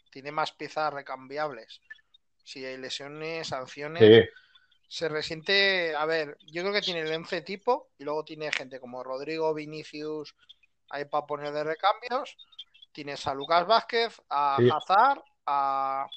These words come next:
Speaker 1: a Odegaard y tienes a Nacho, por ejemplo, ¿no? Ya con esos seis suplentes te vas esto. El problema ya cuando entra, pues, gente como Isco, Marcelo, eh, Jovic y tal, pues que no dan el, no dan el do de pe-,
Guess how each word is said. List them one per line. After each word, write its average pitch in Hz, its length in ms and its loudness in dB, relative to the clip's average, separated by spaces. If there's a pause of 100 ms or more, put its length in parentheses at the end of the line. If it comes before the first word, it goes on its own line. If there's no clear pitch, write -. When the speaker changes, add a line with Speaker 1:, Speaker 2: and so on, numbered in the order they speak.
(440)
Speaker 1:
a 143 140 2
Odegaard 226 500 4
y 165 160 -10
tienes 151 340 -8
a 151 80 -4
Nacho, 139 360 -10
por 120 120 -10
ejemplo, 120 340 -14
¿no? 180 140 -8
Ya 165 180 -4
con 156 200 -4
esos 156 260 -6
seis 165 180 -6
suplentes 196 720 -6 (920)
te 143 100 -12
vas 139 460 0
esto. 127 220 -18
El - 60 -20
problema 143 280 -4
ya 175 120 4
cuando 156 320 -2
entra, 170 300 0
pues, 151 140 -6
gente 151 200 -12
como 135 380 -10
Isco, 180 420 -4
Marcelo, 175 840 -4 (440)
eh, 139 240 -8
Jovic 170 340 -2
y 165 100 -8
tal, 190 240 2
pues 170 180 -10
que 143 120 -14
no 139 140 -10
dan 135 200 -8
el, 131 640 -16
no 151 180 -10
dan 151 320 -4
el 147 120 -12
do 147 120 -6
de 147 100 -6
pe-, 180 180 -10